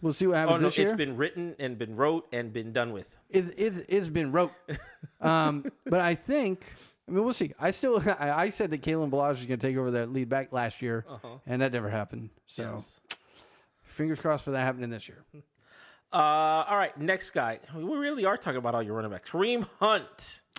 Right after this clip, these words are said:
Speaker 1: Yeah.
Speaker 2: gets eight games.
Speaker 1: Yeah.
Speaker 2: Less than what we thought.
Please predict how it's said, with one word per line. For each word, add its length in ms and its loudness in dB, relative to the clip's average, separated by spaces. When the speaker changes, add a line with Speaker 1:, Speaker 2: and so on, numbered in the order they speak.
Speaker 1:
Yeah. 340 6
Speaker 2:
gets 200 -6
eight 320 -6
games. 760 -10
Speaker 1:
Yeah. 400 2
Speaker 2:
Less 200 4
than 200 -6
what 200 0
we 100 -2
thought. 460 0